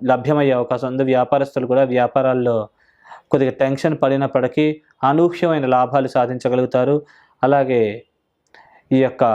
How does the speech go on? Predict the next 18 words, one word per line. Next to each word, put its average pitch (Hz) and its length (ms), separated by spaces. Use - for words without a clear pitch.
ధనాభివృద్ధి 147 760
కూడా 135 220
బాగా 127 380
పెరుగుతుంది. 131 560
అలాగే 160 340
ఈ 131 60
లగ్నానికి 127 520
ధన 143 320
మరియు 135 300
భాగ్యాధిపతి 131 680
అయిన 120 200
శుక్ర 147 280
భగవానుడు 131 440
యో-, 120 200
యోగకారకుడే 139 760
కాబట్టి 127 380
ఈ 123 60
లగ్నానికి 127 560